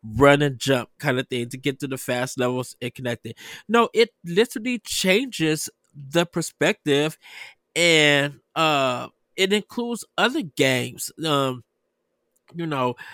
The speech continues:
uh, Sunset Riders is a game from Konami, and there's a level where you're running on bulls and stuff. And, and one of the Wonder Seeds, one of these, uh,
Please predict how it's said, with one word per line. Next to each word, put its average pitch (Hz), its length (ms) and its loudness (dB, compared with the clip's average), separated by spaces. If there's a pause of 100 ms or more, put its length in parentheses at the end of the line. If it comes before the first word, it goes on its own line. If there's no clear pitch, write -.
(220)
uh, 131 460 4 (120)
Sunset - 580 2
Riders 131 600 4
is 151 160 -2
a 165 60 2
game 143 260 0
from 135 200 -4
Konami, 123 680 -2
and 139 220 0
there's 156 260 4
a 151 240 4 (300)
level 156 340 4
where 143 180 4
you're 139 160 0
running 151 380 2
on 135 300 2
bulls 123 560 2
and 131 120 0
stuff. 104 400 -6 (460)
And, 165 440 8 (120)
and 170 240 0
one 196 140 0
of 220 100 -4
the 220 80 -2
Wonder 202 300 -2
Seeds, 151 640 -2 (140)
one 151 380 -2
of 160 200 -6
these, 160 500 -4
uh, 127 280 0